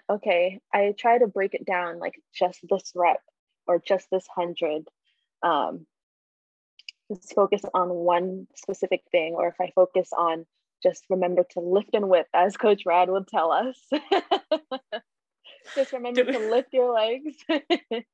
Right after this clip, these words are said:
Speaker 2: Doing those little
Speaker 1: Um,
Speaker 2: eighty meter stride thingies at the
Speaker 1: <laughs>
Speaker 2: end.
Speaker 1: Yeah.
Speaker 2: Coach Rad is our lifting coach, and he's your lifting coach too, right?
Speaker 1: Yeah.
Speaker 2: For O T C,
Speaker 1: Mm-hmm.
Speaker 2: yeah.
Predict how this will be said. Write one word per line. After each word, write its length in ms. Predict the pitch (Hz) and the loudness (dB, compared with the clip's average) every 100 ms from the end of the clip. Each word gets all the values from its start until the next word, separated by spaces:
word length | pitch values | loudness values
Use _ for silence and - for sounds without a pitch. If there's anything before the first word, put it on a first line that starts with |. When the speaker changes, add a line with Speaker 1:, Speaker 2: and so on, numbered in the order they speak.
| _ - - - - | _ -20 -18 -10 -2
Speaker 2:
Doing 160 | 269 | 4
those 140 | 269 269 | 4 6
little 160 | 233 | 6
Speaker 1:
Um, 60 | 226 | 6
Speaker 2:
eighty 220 | 220 240 | 4 2
meter 520 | 220 208 196 196 196 - | 0 2 4 4 4 -2
stride 640 | 226 - - 202 - - - | -12 -12 -2 4 6 6 4
thingies 260 | 226 226 247 | 6 6 8
at 140 | - | 4
the 80 | 247 | 6
Speaker 1:
<laughs> 20 | |
Speaker 2:
end. 180 | 226 240 | 4 4
Speaker 1:
Yeah. 40 | 269 262 | -2 0
Speaker 2:
Coach 200 | 381 349 | 0 2
Rad 200 | 311 330 | 4 4
is 100 | 349 | 4
our 160 | 269 220 | -2 -2
lifting 280 | 220 214 | -8 -10
coach, 300 | 214 175 185 - | -8 -8 -8 -6
and 100 | 247 | -2
he's 240 | 277 269 247 - - | -2 -4 -8 -10 -8
your 220 | 214 247 | -2 0
lifting 260 | 202 202 185 | -2 -8 -14
coach 340 | 160 160 - | -16 -16 -8
too, 160 | 208 175 | -4 -2
right? 280 | 156 185 240 | -2 0 2
Speaker 1:
Yeah. 280 | 226 208 | 4 4
Speaker 2:
For 280 | 190 185 - - | 2 0 -2 -8
O 80 | 190 | -8
T 140 | 233 | -6
C, 180 | 220 185 | -6 -6
Speaker 1:
Mm-hmm. 100 | 226 | -2
Speaker 2:
yeah. 260 | 175 160 | 0 0